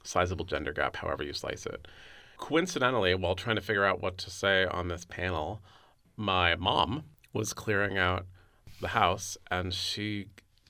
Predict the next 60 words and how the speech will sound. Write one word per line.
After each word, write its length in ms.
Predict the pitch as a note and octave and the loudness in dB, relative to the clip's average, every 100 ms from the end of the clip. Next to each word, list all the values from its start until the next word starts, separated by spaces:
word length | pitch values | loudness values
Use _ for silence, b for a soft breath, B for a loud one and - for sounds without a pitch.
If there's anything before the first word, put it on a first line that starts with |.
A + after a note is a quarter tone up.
| - | -2
gave 200 | A#2+ A2+ | 0 0
me 140 | A2+ | -2
this 140 | G#2+ - | -6 -8
pile 300 | - C#3+ B2+ | 0 2 2
of 80 | |
books. 280 | - G2+ - | 2 0 -2
She 100 | - | -8
said, 220 | - G#2 | -4 -2
"Oh, 200 | - C3+ | 2 2
I 120 | A#2 A2+ | 2 -2
found 240 | C#3+ C#3+ | -2 -2
these 160 | B2+ A#2 | -4 -2
in 80 | |
your 80 | A#2 | -2
room. 220 | G#2+ A2 | 0 0
These 140 | A2+ G#2 | 0 0
are 160 | F2+ | 0
your 240 | F2+ G2+ C3 | 0 0 0
books. 220 | G#2+ F2+ | -2 -6
These 160 | G2+ A2+ | -8 -6
aren't 160 | A#2 | -4
my 160 | F2+ F2 | -2 -2
books." 320 | F2+ F2+ - B B - | -2 -6 -10 B B 0
And 80 | A#2+ | 4
they 40 | |
were 80 | C3 | 4
kind 240 | - A3 | 2 0
of 80 | C4 - | 0 6
all 180 | B2+ D#3+ | 6 6
of 80 | |
my 140 | C#3+ B2 | 2 -2
favorite 380 | B2 A#2 G#2+ G#2 | 2 2 2 0
books 260 | G2 - | -4 -6
from 300 | - F#2 F#2 | -8 -6 -6
high 180 | F#2+ A2 | 0 0
school 460 | G#2+ - G#2 G2+ G2 | 0 -4 -4 -2 -2
and 100 | F2 | -4
a 20 | |
little 200 | G#2 G#2+ | -4 -4
bit 100 | F#2 | -6
of 60 | |
the 80 | F2+ | -8
beginning 260 | F#2 F#2 F#2 | -6 -4 -4
of 120 | F2 | -6
college. 600 | - D#2+ D#2 - - - B B B B _ - - | -4 -2 -2 -4 -10 -16 B B B B _ -16 0
I 40 | |
was 120 | C3+ A#2 | 0 2
a 40 | |
very 200 | C3 D3+ | 2 2
serious 400 | D3+ C#3 C3 - | 2 0 0 -2
reader 200 | G2 G2+ | -4 -2
by 140 | G2+ | -2
then. 220 | F#2 G2+ F#2+ | 0 0 0
I 40 | |
was 140 | F#2 | -4
very 140 | F#2 G#2+ | -4 -4
committed 340 | - G2+ F#2+ | -4 -6 -6
to 80 | F2+ | -6
literature 400 | F2 F2+ F2 F#2 | -6 -6 -6 -6
already. 540 | E2 E2 D#2 E2+ E2+ | -4 -2 -2 -2 -6